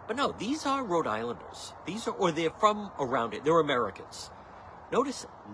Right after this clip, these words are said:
ninety percent of them are white. Ninety percent are white. And they're just, like, god-awful. And by the way, they don't all have drinking problems. They don't all have drug problems. And they don't all have mental health problems.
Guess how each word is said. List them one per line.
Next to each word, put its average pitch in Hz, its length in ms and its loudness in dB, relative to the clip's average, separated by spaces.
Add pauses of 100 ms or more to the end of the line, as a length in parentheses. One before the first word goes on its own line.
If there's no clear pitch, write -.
ninety 196 340 -2
percent 160 380 -10
of 117 40 -10
them 87 140 -10
are - 60 -12
white. - 920 -14
Ninety 196 360 -6
percent 156 400 -8 (100)
are 104 80 -10
white. - 320 -10 (460)
And 107 180 -8
they're 113 160 -4
just, - 460 -10 (200)
like, 98 260 -8
god-awful. 110 760 -4 (440)
And 143 120 -6
by 185 100 2
the 175 100 -4
way, 135 120 -2 (160)
they 156 100 2
don't 190 200 2
all 226 120 4
have 190 160 -6
drinking 107 380 -6
problems. - 600 -10 (380)
They 151 80 4
don't 208 140 6
all 220 160 2
have 143 100 -12
drug 104 320 0
problems. - 680 -10 (540)
And 156 280 -2
they 165 100 2
don't 214 200 2
all 220 160 2
have 190 80 -4
mental 196 280 -6
health - 280 -12
problems. - 540 -10